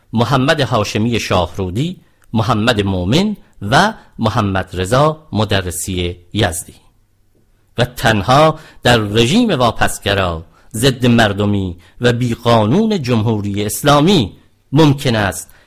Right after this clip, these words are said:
که گروهی تاریک اندیش مانند جنتی، یزدی و شاهرودی اجازه داشته باشند صلاحیت رقبای انتخاباتی خود را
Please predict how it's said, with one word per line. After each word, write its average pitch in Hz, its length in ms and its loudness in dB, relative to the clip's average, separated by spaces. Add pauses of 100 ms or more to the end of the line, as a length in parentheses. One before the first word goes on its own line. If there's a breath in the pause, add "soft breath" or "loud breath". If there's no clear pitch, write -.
که 156 120 0
گروهی 131 540 -2
تاریک 107 400 -2
اندیش 107 500 -2 (200)
مانند 117 400 2
جنتی، 92 760 -4 (140)
یزدی 107 500 -2
و 95 100 -4
شاهرودی 98 840 -4 (400 soft breath)
اجازه 127 440 2
داشته 220 340 0
باشند 185 440 0 (260 loud breath)
صلاحیت 120 1200 0 (280 loud breath)
رقبای 139 640 2
انتخاباتی 139 680 -2
خود 139 220 -4
را 147 240 2